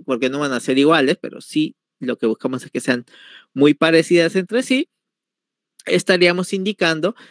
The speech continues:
que nuestra medición es invariante, que no existe sesgo. Entonces, son tres aspectos los que va a abordar la estructura interna:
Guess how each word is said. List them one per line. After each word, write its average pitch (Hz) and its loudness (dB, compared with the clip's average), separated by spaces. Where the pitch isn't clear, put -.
que 214 0
nuestra 214 -4
medición 143 -2
es 127 0
invariante, 107 -2
que 127 2
no 135 0
existe 131 -4
sesgo. - -4
Entonces, 170 0
son 190 2
tres 214 0
aspectos 165 -2
los 151 -6
que 143 -2
va 143 0
a 117 0
abordar 156 2
la 151 2
estructura 117 -4
interna: 110 -2